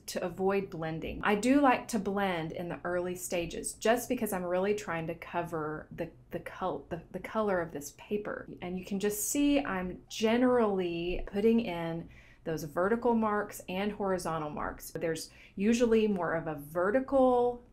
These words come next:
shadow from trees, and then the water itself is horizontal. So you kind of have to add both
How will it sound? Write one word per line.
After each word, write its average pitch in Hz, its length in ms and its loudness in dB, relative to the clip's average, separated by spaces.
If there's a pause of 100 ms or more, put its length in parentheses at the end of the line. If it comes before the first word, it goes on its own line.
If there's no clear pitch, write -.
(120)
shadow 170 640 0
from 170 200 -10
trees, 170 680 -6 (380)
and 180 140 -4
then 175 160 -4
the 170 80 -4
water 233 400 4
itself 294 680 2
is 185 160 -6
horizontal. 190 800 -2
So - 200 -4
you 190 200 0
kind 269 280 0
of 339 80 0
have 254 280 -2
to - 200 -4
add 196 400 -2
both 233 360 2